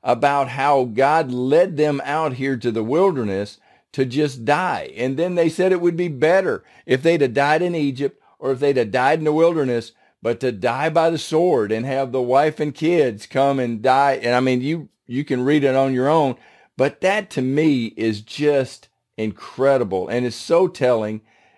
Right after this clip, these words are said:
And Moses then goes on and, and God, if you continue in the whole chapter fourteen, it talks about where Moses and God were communicating,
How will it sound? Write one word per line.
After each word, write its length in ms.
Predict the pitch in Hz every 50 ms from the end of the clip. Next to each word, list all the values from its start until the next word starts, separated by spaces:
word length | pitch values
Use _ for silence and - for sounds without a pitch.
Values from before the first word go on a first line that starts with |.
| _ _
And 240 | 123 131 131 131 131
Moses 520 | 147 170 196 208 190 147 143 139 123 -
then 260 | - 147 147 147 143
goes 280 | 131 147 143 139 127 113
on 320 | 143 151 156 160 156 139
and, 340 | 135 - 131 131 127 117 107 - - -
and 220 | 135 127 127 113
God, 280 | 143 143 160 170 156 143
if 120 | 123 120
you 100 | 127 127
continue 560 | 117 135 127 120 - 170 185 180 160 147 139
in 160 | 135 135 131
the 120 | 123 120 131
whole 300 | 160 156 151 139 110 - -
chapter 560 | - 147 156 156 147 - - 117 113 101 _ _ _ _ _ _ _ -
fourteen, 600 | 147 160 160 147 110 - 147 151 160 156 139 127
it 140 | 120 110
talks 280 | - 135 131 139 135 -
about 300 | 131 123 131 131 135 131
where 300 | 127 127 127 123 113 107
Moses 560 | - 131 131 135 143 147 135 123 143 139 - -
and 160 | 127 123 113
God 260 | 131 131 135 135 123
were 120 | 120 120
communicating, 840 | - - - 120 135 147 143 123 - 123 117 120 - - 117 107